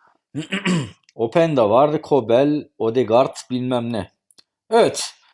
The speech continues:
Şöyle isterseniz takımı kısaca bir göstereyim arkadaşlar. Burada Van Dijk, Mertens, Cengiz Ünder, Muslera,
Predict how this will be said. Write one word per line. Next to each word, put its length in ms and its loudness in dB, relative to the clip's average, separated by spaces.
Şöyle 140 4
isterseniz 460 0
takımı 320 2
kısaca 300 0
bir 60 -4
göstereyim 440 0
arkadaşlar. 540 0
Burada 240 2
Van 240 2
Dijk, 260 2
Mertens, 540 0
Cengiz 320 -4
Ünder, 360 0
Muslera, 640 2